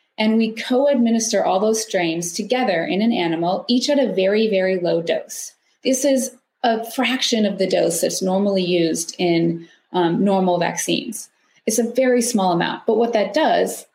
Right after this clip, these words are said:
hopefully you can see my mouse, is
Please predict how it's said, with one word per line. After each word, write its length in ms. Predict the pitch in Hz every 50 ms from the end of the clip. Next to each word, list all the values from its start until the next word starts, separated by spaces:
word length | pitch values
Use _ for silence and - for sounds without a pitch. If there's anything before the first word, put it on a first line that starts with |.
| _ _ _
hopefully 340 | _ - 247 233 - 226 214
you 40 | 214
can 140 | - 185 180
see 160 | 180 - 185
my 140 | 180 165 165
mouse, 580 | 170 208 208 175 - - - - - - - - - - - - _ _
is 540 | - 208 202 196 190 190 185 185 - - -